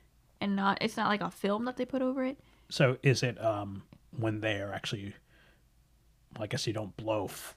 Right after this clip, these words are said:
Speaker 2: glass panes.
Speaker 1: No, but, like, when they're, they, like, etch into the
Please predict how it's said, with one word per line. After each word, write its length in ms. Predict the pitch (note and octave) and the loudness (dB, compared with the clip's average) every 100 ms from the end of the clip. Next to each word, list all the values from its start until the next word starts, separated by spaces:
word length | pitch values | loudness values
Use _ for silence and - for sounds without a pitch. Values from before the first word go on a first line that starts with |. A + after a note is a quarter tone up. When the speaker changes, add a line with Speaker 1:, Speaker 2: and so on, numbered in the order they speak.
| _ - | _ -4
Speaker 2:
glass 380 | - G2 - | 0 0 -2
panes. 760 | - D3+ D#3 A2 F2+ F#2 - - - _ - | -6 -2 -2 -2 -6 -8 -8 -8 -12 _ -4
Speaker 1:
No, 300 | A3+ A3+ G3+ | 4 6 8
but, 160 | G#3+ G#3+ | 8 6
like, 160 | G#3+ | 8
when 160 | A#3+ A3+ | 8 8
they're, 160 | A#3+ - | 6 8
they, 140 | A#3+ | 8
like, 180 | A#3 - - | 6 4 4
etch 380 | A3 - - - - - _ | 4 4 -6 -6 -20 -20 _
into 240 | A#3 A3 A#3 | 0 0 2
the 160 | A3 | 0